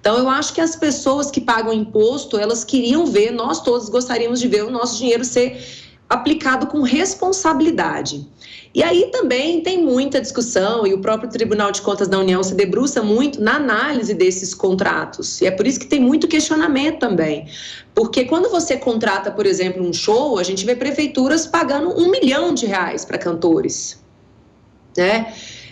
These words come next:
Esse dinheiro chegou todo nesse cantor mesmo? Porque se existe uma possibilidade de você desviar recurso,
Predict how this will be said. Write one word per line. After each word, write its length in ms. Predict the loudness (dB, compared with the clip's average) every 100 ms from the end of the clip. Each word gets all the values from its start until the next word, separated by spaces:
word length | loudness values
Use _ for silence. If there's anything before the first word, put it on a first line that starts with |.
| -20 -20 -20 -2
Esse 240 | 2 2 0
dinheiro 340 | 0 2 0
chegou 320 | 0 -2 -2
todo 440 | -2 0 0 0 0
nesse 240 | 0 -2
cantor 380 | -2 0 2 2
mesmo? 640 | -2 0 -2 -2 -4 -6 -10 -18 -20 -20 -20 -20 -20 -16 0
Porque 260 | 0 2 2
se 140 | 2
existe 360 | 2 4 2 2
uma 200 | -2 0
possibilidade 1120 | 0 0 0 0 2 2 0 0 -2 -4 -4
de 160 | -2
você 800 | 0 2 0 0 2 2 2 -2 -10 -20 -20 -20 -20 -12
desviar 680 | 0 2 2 2 0 2 0
recurso, 800 | -2 -2 0 2 4 2 0 -2